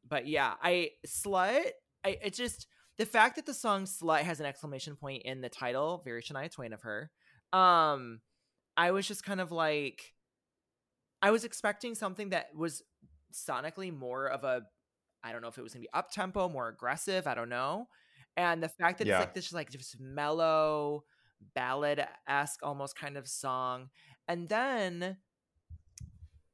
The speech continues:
Speaker 1: the <laughs> fact, like, it, it, allegedly she, it, it was, that song was in a contender to be on the original album, and, and
Speaker 2: Ah,
Speaker 1: she picked
Speaker 2: instead of Blank Space.
Speaker 1: Great,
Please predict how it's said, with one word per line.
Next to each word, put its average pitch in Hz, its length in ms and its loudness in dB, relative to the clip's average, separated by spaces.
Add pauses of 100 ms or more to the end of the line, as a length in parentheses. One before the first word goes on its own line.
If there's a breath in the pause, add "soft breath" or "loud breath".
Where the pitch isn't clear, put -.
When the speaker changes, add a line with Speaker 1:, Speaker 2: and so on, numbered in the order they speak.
Speaker 1:
the 208 160 -2
<laughs> - 380 0
fact, - 40 -12
like, 208 200 -2
it, 170 220 2
it, 160 160 -8
allegedly 165 600 0
she, 156 320 -4 (180)
it, 151 220 -6
it 151 60 0
was, 147 180 -2 (480)
that 151 280 6
song 147 280 0
was 143 180 -4
in 143 100 -6
a 135 60 -8
contender 131 500 -8
to 123 120 -12
be 127 140 -8
on 120 100 -6
the 123 100 -6
original 120 360 -6
album, 131 560 -4
and, 135 280 -2 (280)
and 156 340 4
Speaker 2:
Ah, 131 200 6
Speaker 1:
she 101 80 -4
picked 151 260 -4 (100)
Speaker 2:
instead 117 360 6
of 113 120 6
Blank 110 220 6
Space. 104 540 6
Speaker 1:
Great, - 260 10